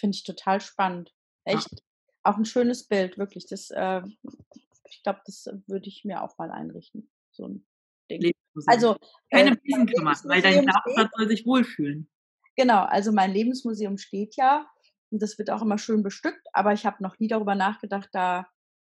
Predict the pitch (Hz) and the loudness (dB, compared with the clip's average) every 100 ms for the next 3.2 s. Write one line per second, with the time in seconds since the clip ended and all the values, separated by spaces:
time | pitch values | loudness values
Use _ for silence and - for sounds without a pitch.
0 | _ _ _ _ _ _ 202 190 190 190 | _ _ _ _ _ _ -6 -4 -2 0
1 | 220 208 185 - 151 - - - - - | 0 0 -4 -4 -8 -8 -18 -20 -20 -20
2 | - _ _ _ _ _ _ _ _ 214 | -20 _ _ _ _ _ _ _ _ -4
3 | 220 285 | -2 -2